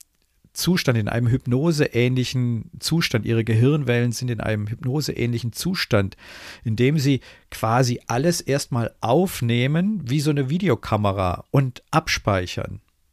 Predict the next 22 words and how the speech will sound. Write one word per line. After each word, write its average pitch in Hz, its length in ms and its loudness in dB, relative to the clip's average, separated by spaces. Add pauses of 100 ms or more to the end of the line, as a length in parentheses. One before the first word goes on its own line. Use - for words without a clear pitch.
(560)
Erst 143 300 4
wenn 139 120 2
das 127 180 2
ganze 156 280 4
Material 131 600 2
zusammengekommen 131 920 4
ist, 156 240 0 (320)
dann 170 360 4
können 151 280 2
sie 139 160 -4
anfangen, 139 540 0
dann 107 180 -2
können 107 320 -2
wir 139 300 0
anfangen, 127 640 0 (200)
darüber 120 340 4
nachzudenken, 123 640 0
ist - 200 -4
das - 160 -2
wirklich - 380 -4
wahr? 175 360 2
Ist - 240 -6